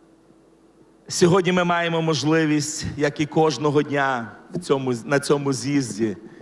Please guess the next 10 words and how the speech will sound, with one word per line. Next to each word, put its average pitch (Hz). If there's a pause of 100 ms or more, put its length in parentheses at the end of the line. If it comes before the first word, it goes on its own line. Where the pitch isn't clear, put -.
(160)
читати 151
Боже 135
Слово, 127
слухати 147
Боже 131
Слово, 131
роздумувати 147
над 131
Божим 135
Словом. 117